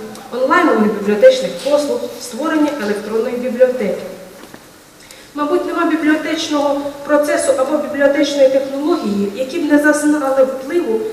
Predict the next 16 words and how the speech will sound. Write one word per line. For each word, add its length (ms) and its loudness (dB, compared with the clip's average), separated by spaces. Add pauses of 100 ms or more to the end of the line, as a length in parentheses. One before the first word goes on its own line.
(140)
та 140 6
змін 280 0 (180)
внаслідок 380 0
впровадження 640 -4
інформаційно-комунікаційних 1300 -6
технологій. 560 -8 (1500)
Сьогодні 280 -2
ми 100 2
розглянемо 600 2
незадоволені 680 2
запити 460 0
користувачів 680 0 (400)
як 240 4
поняття, 580 4
встановимо 580 2
їхні 280 2